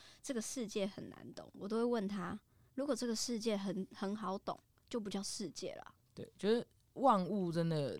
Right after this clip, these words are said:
Speaker 2: 太奇妙了。
Speaker 1: 对，
Speaker 2: 对，
Speaker 1: 没错。
Speaker 2: 就是这个世界上还有很多东西我们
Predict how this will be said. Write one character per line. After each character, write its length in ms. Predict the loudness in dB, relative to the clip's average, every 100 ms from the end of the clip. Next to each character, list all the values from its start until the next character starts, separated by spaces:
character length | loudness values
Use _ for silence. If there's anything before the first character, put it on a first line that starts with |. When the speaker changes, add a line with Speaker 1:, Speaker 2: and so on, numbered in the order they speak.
| -2
Speaker 2:
太 200 | 2 4
奇 240 | 2 -2
妙 320 | -4 -4 -6
了。 180 | -10 -14 -6
Speaker 1:
对， 160 | 0 2
Speaker 2:
对， 100 | 2
Speaker 1:
没 120 | 0
错。 200 | -4 -2
Speaker 2:
就 100 | -2
是 160 | 0 2
这 100 | 4
个 120 | 4
世 180 | 2 0
界 100 | 2
上 140 | 0
还 160 | 2 2
有 80 |
很 260 | 0 -2 -4
多 160 | -2 -2
东 220 | 0 -2
西 160 | -2
我 100 | -2
们 240 | -2 -6